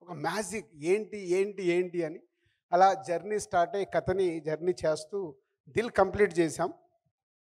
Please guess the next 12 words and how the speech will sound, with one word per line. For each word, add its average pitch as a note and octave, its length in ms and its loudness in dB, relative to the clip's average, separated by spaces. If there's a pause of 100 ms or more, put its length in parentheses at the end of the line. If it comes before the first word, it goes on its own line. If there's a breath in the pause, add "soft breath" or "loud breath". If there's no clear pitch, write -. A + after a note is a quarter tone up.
(200)
దిల్ F#3 240 2
కంప్లీట్ F#3 460 2
అయిన F#3 340 2
తర్వాత F3 760 0 (680)
దిల్ F3+ 220 -2
రిలీజ్ F3 400 -2
రోజు C3 340 -2 (280)
ముందు E3 400 -6
చెప్పా, D#3 340 0 (280)
"దిల్ D3+ 300 -8
హిట్ D3 320 -6
అయిందనుకో D#3 600 -4